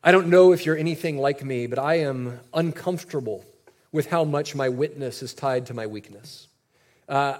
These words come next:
I would, you know, I can see myself if I was Moses, right? Your father-in-law has come to visit you, right? Most guys like to come off looking pretty good in front of their father-in-laws,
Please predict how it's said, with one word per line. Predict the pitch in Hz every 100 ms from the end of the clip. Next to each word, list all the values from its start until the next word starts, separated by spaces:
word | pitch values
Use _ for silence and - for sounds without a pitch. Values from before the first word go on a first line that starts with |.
| -
I | 190
would, | 220 196 165 - -
you | 240
know, | 262
I | 247
can | 254
see | - 339
myself | 285 190 - 175 143
if | 160
I | 196
was | 160
Moses, | 143 139 117 87 - - _ _ _ _ _ _ _ _ -
right? | 185
Your | 175 147
father-in-law | - 196 202 160 113 104 92
has | 95 104
come | 127 110
to |
visit | 101 113 92
you, | 92 87 _ _ _ _ _ _ _ -
right? | 160 208
Most | 247 -
guys | 147 156 170 123
like | 127 160 -
to | 131
come | - 151
off | 131 147
looking | 143 131
pretty | 143 147
good | 120 143 131
in |
front | 117 143
of | 120
their | 104
father-in-laws, | 127 156 113 92 87 117 156